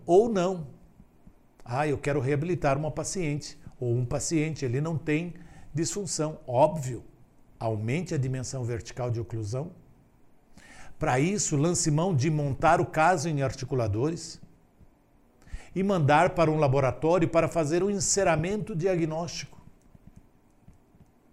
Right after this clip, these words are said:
E nesse enceramento diagnóstico, você pode fazer uma prova de como isso vai ficar tudo na boca do paciente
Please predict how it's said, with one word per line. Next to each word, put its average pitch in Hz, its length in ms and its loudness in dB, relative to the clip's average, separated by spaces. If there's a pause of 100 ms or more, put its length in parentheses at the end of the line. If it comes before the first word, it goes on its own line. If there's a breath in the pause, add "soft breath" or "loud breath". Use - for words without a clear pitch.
(560 loud breath)
E 160 100 2
nesse 202 300 6
enceramento 170 640 2
diagnóstico, 143 800 0 (1120 soft breath)
você 180 300 0
pode 170 540 2
fazer 151 460 0
uma 185 200 0
prova 196 560 4
de 127 160 2
como 233 480 -2
isso 214 300 -2
vai 185 120 -4
ficar 175 380 -2
tudo 185 300 -6
na 156 120 -2
boca 160 240 -6
do 160 80 -6
paciente 165 580 -8